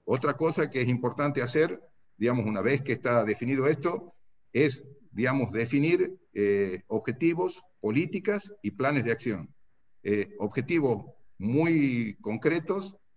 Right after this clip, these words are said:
digamos, eh, si es posible, operativizados. Operativizado significa definir un marco temporal, definir una meta a alcanzar,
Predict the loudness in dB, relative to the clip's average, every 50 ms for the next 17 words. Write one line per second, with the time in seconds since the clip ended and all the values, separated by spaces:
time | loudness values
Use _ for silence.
0 | _ _ _ -2 -2 0 0 0 -2 -4 -6 -12 -14 -8 -4 -2 -2 -2 -2 -4
1 | -6 -6 -10 -6 -2 -2 -2 -2 -2 -4 -6 -2 2 2 2 4 4 2 2 2
2 | 0 -12 -20 -20 -2 0 0 0 2 0 0 0 0 0 0 0 0 0 0 2
3 | 2 4 4 4 2 0 -2 -4 -6 -12 -20 -20 -20 _ _ _ _ _ _ -4
4 | -4 -2 0 2 0 0 0 0 0 0 2 2 2 2 2 0 0 0 -4 -4
5 | 0 2 0 2 2 2 0 0 0 -4 -10 -18 -20 -20 -20 -20 -4 -2 -2 -2
6 | -2 0 0 2 2 2 2 4 2 2 2 0 -2 -2 0 -2 -2 -2 0 4
7 | 4 6 6 4 2 0 -8 -14 -20 _ -20 -20 -6 -4 -4 -2 0 0 0 2
8 | 2 2 2 2 0 2 2 0 0 0 -2 -2 0 0 -2 -2 -2 -2 -4 0
9 | 2 2 2 2 2 -2